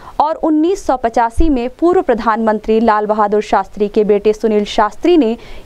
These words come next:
इस सीट का कांग्रेस से प्रतिनिधित्व किया।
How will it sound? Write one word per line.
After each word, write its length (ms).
इस 100
सीट 340
का 200
कांग्रेस 380
से 200
प्रतिनिधित्व 640
किया। 340